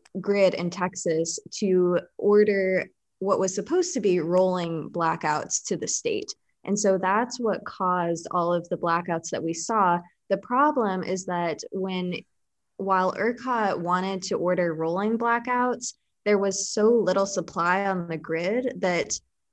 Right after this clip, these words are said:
the transmission utilities really couldn't roll those blackouts. And that is what left Texans without power for days.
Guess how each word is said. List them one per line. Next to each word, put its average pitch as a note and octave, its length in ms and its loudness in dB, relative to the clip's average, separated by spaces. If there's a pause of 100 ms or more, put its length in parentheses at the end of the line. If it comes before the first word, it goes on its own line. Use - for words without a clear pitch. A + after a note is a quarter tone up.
(120)
the F#3+ 340 0
transmission G#3+ 600 -2
utilities G3 600 0
really G3+ 280 4
couldn't F3+ 540 -6
roll F3+ 320 4
those D#3+ 300 0
blackouts. E3+ 720 -2
And F#3 160 -2
that G3 160 0
is G3+ 160 0
what E3+ 260 -2
left E3+ 440 -6 (280)
Texans F3+ 420 -6
without E3 280 0
power D#3+ 320 -2
for F3 160 -4
days. D#3+ 760 -2